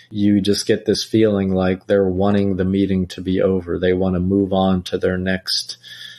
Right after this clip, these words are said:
whether it's their next meeting or, or their next task.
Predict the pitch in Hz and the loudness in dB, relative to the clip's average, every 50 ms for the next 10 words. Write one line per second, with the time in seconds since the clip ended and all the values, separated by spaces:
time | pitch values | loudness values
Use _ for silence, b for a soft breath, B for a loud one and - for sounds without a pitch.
0 | B - 92 95 92 87 95 92 90 - - - 95 92 92 92 95 95 - - | B -6 -4 -2 0 0 0 0 0 -2 -2 -2 0 0 0 0 -2 -2 -4 -6
1 | - 95 95 95 92 92 92 90 90 90 90 87 90 - - 104 98 92 90 87 | -2 0 2 2 2 0 0 0 0 0 -2 -2 -6 -6 -4 -2 -2 -2 -2 -2
2 | 90 92 92 92 92 92 - - - - - - 101 95 87 87 90 85 - - | -4 -2 -2 -2 -4 -4 -4 -8 -10 -6 -4 0 0 2 2 0 0 -2 -6 -8
3 | - - | -10 -12